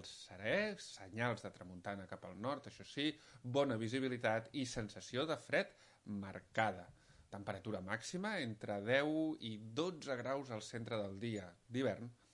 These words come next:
Bufarà tramuntana forta tota la jornada, de força sis vuit,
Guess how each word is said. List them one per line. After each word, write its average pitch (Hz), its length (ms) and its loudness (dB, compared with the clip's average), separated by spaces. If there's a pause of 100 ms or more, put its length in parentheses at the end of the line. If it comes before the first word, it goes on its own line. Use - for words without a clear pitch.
(580)
Bufarà 110 380 6
tramuntana 135 580 4
forta 208 600 2
tota 180 240 -2
la 185 120 2
jornada, 123 440 2
de 104 120 2
força 135 280 -4
sis 143 280 -4
vuit, 131 280 2